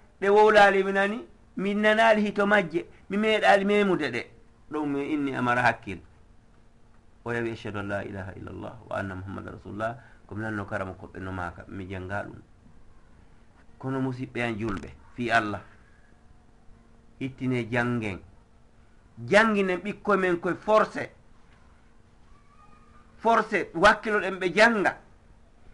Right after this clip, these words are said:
Enen kadi rewtoɗen. Heɓe no ruttoren ka to, ka annduɗon ɗon, ka annduɗon ɗon no weddita e mum goɗɗum alaa.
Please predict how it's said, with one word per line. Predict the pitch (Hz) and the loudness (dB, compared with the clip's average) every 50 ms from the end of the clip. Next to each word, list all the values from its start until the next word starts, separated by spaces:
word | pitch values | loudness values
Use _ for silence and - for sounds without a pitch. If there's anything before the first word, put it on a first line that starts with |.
| - - - - - | -20 -20 -20 -8 -2
Enen | 196 220 226 233 233 226 | 0 2 2 2 0 2
kadi | 240 226 196 214 214 | 0 0 0 0 2
rewtoɗen. | 214 247 269 277 226 247 240 240 214 185 143 107 - - - - - _ - _ - - - - - _ - _ _ _ _ _ _ _ _ - - _ _ _ - | 4 6 6 6 6 4 0 0 0 -2 -4 -4 -10 -18 -20 -20 -20 _ -20 _ -20 -20 -20 -20 -20 _ -20 _ _ _ _ _ _ _ _ -20 -20 _ _ _ -6
Heɓe | 220 247 240 233 240 233 | -4 -2 2 2 2 2
no | 226 226 | 2 0
ruttoren | 226 247 254 254 - 247 240 233 240 226 214 - | 0 0 -2 -2 2 2 4 4 4 2 2 -2
ka | 220 220 220 - - - | -2 -4 -4 -4 -4 4
to, | 247 294 302 294 294 - - | 8 10 10 8 8 4 0
ka | - 208 214 226 | 4 6 8 8
annduɗon | 220 220 214 196 208 214 214 208 - | 6 4 0 0 0 0 0 0 0
ɗon, | 226 233 233 233 233 226 214 160 190 - | 2 4 4 4 2 0 -6 -6 -6 0
ka | - 214 220 214 | 4 6 6 6
annduɗon | 214 196 214 220 214 196 | 4 4 -2 -4 -2 -2
ɗon | 214 220 220 | -2 -2 0
no | 214 214 214 | 2 2 4
weddita | 214 208 196 185 208 175 208 202 202 202 | 4 4 2 2 -4 0 4 6 6 6
e | 196 | 4
mum | 196 196 196 185 | 2 0 -4 -2
goɗɗum | 175 196 202 196 196 190 185 | -2 -2 -2 0 -4 0 4
alaa. | 175 175 175 165 139 113 - | 4 6 6 6 6 4 4